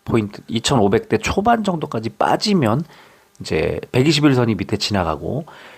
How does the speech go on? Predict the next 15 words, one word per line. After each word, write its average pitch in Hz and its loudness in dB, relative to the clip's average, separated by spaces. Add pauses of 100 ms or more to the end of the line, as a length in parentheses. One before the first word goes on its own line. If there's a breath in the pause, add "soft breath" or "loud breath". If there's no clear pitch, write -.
(280 loud breath)
또 175 2
거-, 139 2
그 - 4
밑에 208 6
바로 120 2
이백사십일 92 -2
선, 170 0
그 - 0
밑에 131 4
사백팔십일 92 -2
선, 156 -2 (260 loud breath)
그 - 2
밑에 139 4
육십일 101 0
선, 147 0